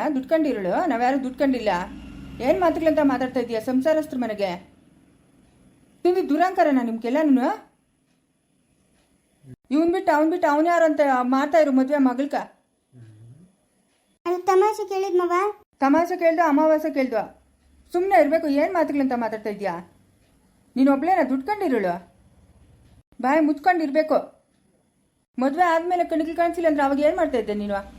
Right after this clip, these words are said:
Speaker 1: ಏನಮ್ಮ ಮಾಡ್ತಾ ಇದ್ದೆ ನೀನು? ಏನ್ ಸುಪಾರಿ ಕೊಟ್ಟು ಕೊಲೆ ಮಾಡಿಸ್ತಾಳಂತೆ? ಏನ್ ಈ ಅಮ್ಮನ ಒಬ್ಳೆ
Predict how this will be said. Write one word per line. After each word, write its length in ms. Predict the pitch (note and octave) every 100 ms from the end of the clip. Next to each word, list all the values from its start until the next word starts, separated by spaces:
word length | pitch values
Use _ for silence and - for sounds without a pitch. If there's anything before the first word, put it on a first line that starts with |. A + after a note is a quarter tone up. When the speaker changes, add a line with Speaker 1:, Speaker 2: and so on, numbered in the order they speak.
| - - - - B3
Speaker 1:
ಏನಮ್ಮ 220 | E4+ E4 D4
ಮಾಡ್ತಾ 200 | C4+ C4 A3+
ಇದ್ದೆ 120 | G#3 G#3+
ನೀನು? 160 | G#3 A#3+ F#4+ G4 _ _ _ _ _ _ _ _ _ _ _ -
ಏನ್ 120 | B3 D4
ಸುಪಾರಿ 320 | D#4+ D4+ D#4+ D#4+
ಕೊಟ್ಟು 140 | D#4 D4+
ಕೊಲೆ 180 | C4 C#4
ಮಾಡಿಸ್ತಾಳಂತೆ? 520 | C#4 C4+ C4 A3+ G3+ F#3 - _ - - - G3+
ಏನ್ 120 | C#4
ಈ 40 | C#4+
ಅಮ್ಮನ 200 | B3 C#4 C4
ಒಬ್ಳೆ 140 | B3+